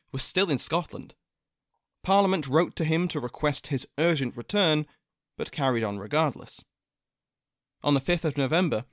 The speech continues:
the offer of assistance from the Parliament of Scotland was received in London. The Commons and the Lords argued over how much to rely on the Scots, with the Commons pressing for the full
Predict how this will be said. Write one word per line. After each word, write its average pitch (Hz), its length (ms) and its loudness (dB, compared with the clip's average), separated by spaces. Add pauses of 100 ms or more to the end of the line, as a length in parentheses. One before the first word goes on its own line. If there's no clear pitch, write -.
(160)
the 147 140 -4
offer 147 320 2
of 123 60 -2
assistance 156 480 -2
from 170 240 0
the 135 60 0
Parliament 120 380 -2
of - 80 -12
Scotland 127 460 -4
was 131 200 -4
received 107 520 -4
in 107 360 -6
London. 147 540 -2 (680)
The 151 80 -6
Commons 147 520 2
and 151 200 6
the 139 60 2
Lords 139 480 0 (280)
argued 185 600 2
over 127 160 0
how 139 200 2
much 127 260 2
to 135 120 -6
rely 120 340 2
on 104 120 -4
the 110 60 -10
Scots, - 520 0 (320)
with 147 140 -2
the 147 60 -2
Commons 185 460 4
pressing 131 460 -4
for - 140 -10
the 117 60 -8
full 156 440 0